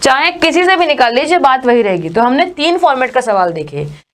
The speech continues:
कि हमें जब हमारे पास कोई भी टाइम दे रखा हो, अलग-अलग फॉर्मेट में टाइम दिया हुआ था हमारे पास, इसमें इस टाइप में, उसमें अलग, तीनों में अलग-अलग टाइम दे रखा था, उन तीनों टाइम से हमने तीनों में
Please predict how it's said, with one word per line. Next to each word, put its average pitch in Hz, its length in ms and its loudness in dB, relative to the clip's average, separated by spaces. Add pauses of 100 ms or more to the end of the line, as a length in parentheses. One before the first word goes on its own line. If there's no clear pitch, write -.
(140)
कि 302 160 0
हमें 294 480 0 (180)
जब 269 220 0
हमारे 254 340 2
पास 269 300 0
कोई 269 320 -2
भी 349 120 0
टाइम 269 320 0
दे 247 60 0
रखा 214 260 -4
हो, 190 100 2
अलग-अलग 320 600 -2
फॉर्मेट 269 360 -2
में 277 80 -6
टाइम 262 160 -2
दिया 254 140 2
हुआ 254 140 2
था 254 80 -6
हमारे 247 200 -2
पास, 262 80 0
इसमें 247 280 -2
इस 247 140 -4
टाइप 254 260 2
में, 269 80 0
उसमें 240 280 -2
अलग, 247 260 0
तीनों 294 240 0
में 311 80 2
अलग-अलग 254 240 2
टाइम 220 180 -2
दे 196 60 -2
रखा 165 220 -4
था, 147 220 -4 (340)
उन 277 140 0
तीनों 285 320 0
टाइम 269 300 -2
से 269 120 -2
हमने 262 200 -2
तीनों 254 260 -2
में 339 260 -2